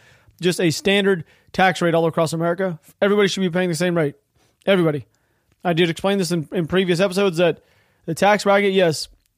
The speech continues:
wealthier you get taxed more, which, okay, that's fine. But what was it? I think, uh, the top ten percent of America pays seventy, I can't remember the exact, I think it was, like, seventy-five percent of all the taxes in America,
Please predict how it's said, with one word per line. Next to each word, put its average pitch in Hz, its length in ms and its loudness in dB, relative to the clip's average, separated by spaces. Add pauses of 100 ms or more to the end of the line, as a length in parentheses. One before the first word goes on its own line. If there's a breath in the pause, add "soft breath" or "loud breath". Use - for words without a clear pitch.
wealthier 185 320 2
you 185 60 0
get 180 120 -2
taxed 180 300 0
more, 208 400 -2 (360)
which, - 320 -8 (120)
okay, 180 260 2
that's 175 160 0
fine. 175 320 -2 (500)
But 160 280 -2 (300)
what 180 100 0
was 185 200 2
it? 165 60 2
I 160 60 2
think, 175 260 -4
uh, 170 120 2
the 156 100 -4
top - 280 -2
ten 202 180 -2
percent 185 340 -2
of 165 80 -2
America 175 540 0 (680)
pays 175 480 2
seventy, 185 560 0 (640)
I 147 140 -6
can't 175 220 -4
remember 160 260 -2
the 151 80 0
exact, 147 180 -2
I 151 40 -4
think 180 100 -10
it 196 40 -2
was, 180 80 -2
like, 165 120 -4
seventy-five 180 720 0
percent 180 540 -4 (540)
of 160 120 -16
all 190 160 2
the 180 100 0
taxes 180 440 -2
in 190 140 -4
America, 277 400 -4